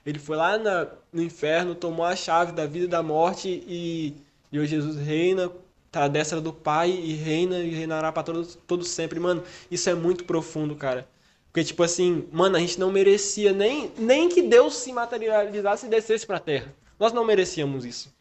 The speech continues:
Nós, a nossa, a nossa, nós já estávamos condenados por nós mesmos. Quando Adão e Eva pecaram, nós já estávamos condenados, tá ligado? Porque Deus criou,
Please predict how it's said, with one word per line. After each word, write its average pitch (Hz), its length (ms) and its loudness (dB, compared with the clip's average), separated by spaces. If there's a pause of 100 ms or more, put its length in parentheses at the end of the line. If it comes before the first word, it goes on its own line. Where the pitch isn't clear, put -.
(160)
Nós, 180 320 2 (260)
a 151 60 -4
nossa, 196 480 6
a 156 160 6
nossa, 175 960 4 (720)
nós 156 260 4
já 202 80 4
estávamos 190 420 2
condenados 180 560 2
por 175 200 -2
nós 180 220 2
mesmos. 165 340 0 (500)
Quando 170 260 2
Adão 165 380 4
e 175 60 4
Eva 170 200 2
pecaram, 175 440 -2
nós 175 180 0
já 165 80 0
estávamos 175 460 -2
condenados, 143 520 -4
tá 143 120 -4
ligado? 151 320 -4 (180)
Porque 170 220 2
Deus 202 200 4
criou, 190 460 2